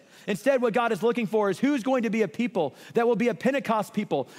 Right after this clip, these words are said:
that will wait on me when their expectations don't turn out the way they thought, but will still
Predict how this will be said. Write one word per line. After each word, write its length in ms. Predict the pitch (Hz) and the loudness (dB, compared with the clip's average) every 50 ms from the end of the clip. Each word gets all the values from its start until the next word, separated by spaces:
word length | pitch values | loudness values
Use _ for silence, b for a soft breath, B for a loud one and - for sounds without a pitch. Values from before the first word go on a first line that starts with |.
| 170 | -2
that 140 | B 226 233 | B 2 4
will 140 | 240 226 190 | 4 2 2
wait 260 | 165 226 254 285 277 | 2 2 2 2 2
on 180 | 269 247 226 214 | 0 0 0 0
me 120 | 214 214 | 0 0
when 140 | 190 196 190 | 0 2 2
their 140 | 214 233 233 | 2 2 2
expectations 720 | 240 233 233 - 233 - - 226 240 226 - 226 196 170 | 0 0 0 -2 -2 -2 0 0 0 0 -2 -4 -4 -2
don't 220 | 135 196 226 226 214 | 0 0 -2 -2 -2
turn 180 | - 214 220 | -4 -2 -2
out 160 | 214 208 196 175 | 0 -2 -2 -2
the 60 | 208 | 0
way 180 | 196 202 202 | 0 2 2
they 140 | 180 190 185 | 2 0 -2
thought, 480 | 170 - - 196 196 180 151 - - B B B B | -2 0 0 0 2 0 -2 -4 -8 B B B B
but 120 | B 226 | B 2
will 120 | 214 233 208 | 2 2 0
still 520 | - - - - 262 285 269 240 202 165 | -2 -6 -6 -2 2 2 2 2 2 -2